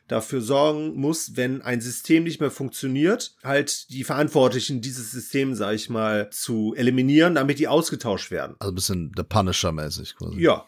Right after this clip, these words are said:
Speaker 1: genau. Nur die Sache ist halt, letztlich macht das auf gewisse Art und Weise schon, aber auch nicht. Deshalb finde ich es ein bisschen schwierig, da irgendwie dann eine Seite zu sehen, für die er sich dann letztlich entscheidet. Also ich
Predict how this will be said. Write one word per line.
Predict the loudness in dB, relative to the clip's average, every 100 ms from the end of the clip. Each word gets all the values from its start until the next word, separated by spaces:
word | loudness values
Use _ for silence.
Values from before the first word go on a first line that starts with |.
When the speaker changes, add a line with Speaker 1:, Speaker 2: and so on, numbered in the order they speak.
| -4
Speaker 1:
genau. | -2 -2 -6
Nur | -2 0
die | 0
Sache | 0 0 0
ist | 2
halt, | 2 2 -2 -10 -2
letztlich | 4 4 4 -2 -4 -6 -10 _
macht | 0 0 2 0
das | 0 0 -4 -2
auf | -2 -2
gewisse | -2 -2 0
Art | 0 0 0
und |
Weise | 0 0 -2
schon, | -6 2 2 4 0 -4 _
aber | -2 2 2
auch | 2 0
nicht. | -2 2 2 0 -6 -8 -2
Deshalb | 0 4 2 2
finde | -6 -6
ich | -6
es |
ein |
bisschen | -6 -6
schwierig, | -4 -2 2 2 2
da | 2 2
irgendwie | 2 -2 -2
dann | -2 -2 -6 -10 -10
eine | -2 2 2
Seite | 2 0 2 2 2 0
zu | -8 -8
sehen, | 0 4 4 2
für | -2 -2
die | 2
er | 2
sich | 2 0
dann | 0
letztlich | 0 0 -4
entscheidet. | -4 -2 -2 -2 -4 -8
Also | -10 -8 -8
ich | -10 -14